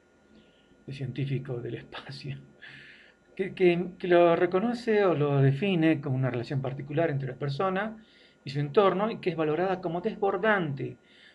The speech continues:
o como algo que excede sus recursos y pone en peligro su bienestar.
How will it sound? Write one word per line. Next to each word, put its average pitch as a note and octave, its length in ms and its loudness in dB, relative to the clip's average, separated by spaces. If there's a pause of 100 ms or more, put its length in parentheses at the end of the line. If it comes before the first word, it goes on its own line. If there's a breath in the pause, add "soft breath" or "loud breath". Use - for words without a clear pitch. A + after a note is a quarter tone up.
(100)
o D3+ 100 -6
como E3 180 -4
algo G3+ 220 0
que D3+ 80 -6
excede G3 260 0
sus C#3+ 180 -4
recursos D3 460 -4
y C3 40 -8
pone C#3+ 220 -2
en C3+ 60 2
peligro C3+ 260 0
su C#3 120 -6
bienestar. - 480 -14